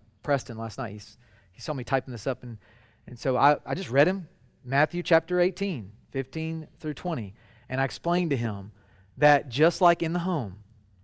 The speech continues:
if mommy and daddy were to allow you boys to sin, and we just said, "Yeah, I don't like controversy,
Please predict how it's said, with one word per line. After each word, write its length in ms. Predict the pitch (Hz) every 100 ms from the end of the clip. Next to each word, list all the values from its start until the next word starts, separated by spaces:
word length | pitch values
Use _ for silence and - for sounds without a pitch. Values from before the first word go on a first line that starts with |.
| _ _
if 160 | 143 135
mommy 260 | 135 156
and 100 | 196
daddy 480 | 175 160 131 120 139 _ _ _ _ -
were 100 | 143
to 140 | - 123
allow 280 | 120 131
you 140 | 165 196
boys 280 | 170 175 -
to 80 |
sin, 500 | 175 - 139 107 107 - _ _ _ -
and 160 | 131 127
we 80 |
just 200 | 143 160
said, 200 | - 151
"Yeah, 260 | 131 156 165
I 20 |
don't 120 | 170
like 160 | 156 156
controversy, 840 | 151 156 139 151 147 151 147 147